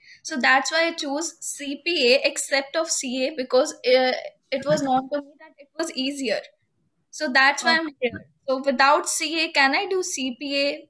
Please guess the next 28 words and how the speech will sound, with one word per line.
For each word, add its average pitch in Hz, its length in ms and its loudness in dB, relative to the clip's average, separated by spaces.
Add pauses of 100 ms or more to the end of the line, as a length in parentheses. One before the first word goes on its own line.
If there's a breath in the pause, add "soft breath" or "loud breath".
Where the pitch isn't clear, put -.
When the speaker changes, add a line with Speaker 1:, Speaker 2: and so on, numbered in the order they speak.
(120)
Speaker 1:
with 277 140 2
more 262 360 4
procedure 269 580 -2
if 277 100 -4
I 262 120 4
have 226 200 4
the 262 80 2
consequences 269 840 0
to 277 100 -6
do 254 80 0
Speaker 2:
Yes, 285 220 6
Speaker 1:
that? - 100 -4
Speaker 2:
after, 285 560 6
after 254 400 2
B 269 180 2
com 330 200 2
you 311 100 0
can 277 180 -4
do 254 200 -2
that, 285 200 -4
but 240 220 -4
before 311 320 -2
B 294 140 0
com 285 180 0
what 254 160 0
will 254 200 -2
you 220 60 -4
do? 185 160 -6